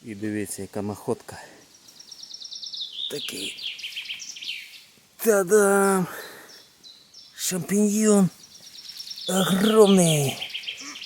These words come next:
Тудух! Клас! А покажу вам зараз ще один. А. Тух. Клас.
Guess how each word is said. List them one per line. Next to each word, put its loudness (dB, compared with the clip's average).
Тудух! 2
Клас! 2
А -10
покажу -6
вам -2
зараз -2
ще 0
один. -2
А. -10
Тух. -4
Клас. -6